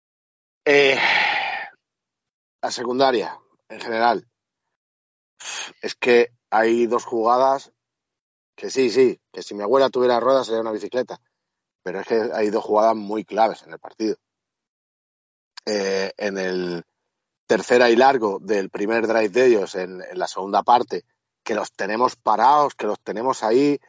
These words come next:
que, eh, mm, Mahomes suelta un melonazo al cincuenta por ciento, cincuenta por ciento, y es eso. O sea, o la coge el nue-, o la coge nuestro cornerback, o la coge su receptor, y la coge su receptor,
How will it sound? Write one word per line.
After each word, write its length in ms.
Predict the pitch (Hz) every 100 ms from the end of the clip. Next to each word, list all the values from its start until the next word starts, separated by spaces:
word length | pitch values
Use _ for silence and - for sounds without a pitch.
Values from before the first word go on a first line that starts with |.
| _ _ _
que, 340 | - 107 107 -
eh, 420 | 110 107 101 101 101 _ _ 120
mm, 880 | 107 104 101 98 101 98 95 92 92 _ -
Mahomes 540 | 120 110 135 139 143
suelta 540 | - 135 135 131 139 131
un 140 | 131
melonazo 640 | 135 127 131 143 - 131 123
al 140 | 113
cincuenta 420 | - 110 131 139
por 140 | 139 131
ciento, 320 | 160 147 -
cincuenta 380 | 139 139 147 160
por 120 | 165
ciento, 460 | 170 170 170 180 _ _ _ _ _ _ -
y 100 | 151
es 140 | 165
eso. 240 | 175 -
O 160 | 98 _ _ _ _ _ _
sea, 300 | - 123 117 - _ _ _ _
o 180 | 123 127
la 220 | 127 131
coge 240 | 147 170
el 160 | 180 185
nue-, 260 | 190 190 170
o 140 | 151
la 100 | 131
coge 200 | 143 165
nuestro 600 | 175 170 175 180 180 175
cornerback, 540 | 180 180 185 185 190 _ _ _ _ _ -
o 80 | 135
la 100 | 131
coge 460 | 143 156 139 135
su 180 | 120 135
receptor, 480 | 131 120 113 165 -
y 100 | 110
la 100 | 101
coge 180 | 98 139
su 100 | 151
receptor, 460 | 123 104 - 160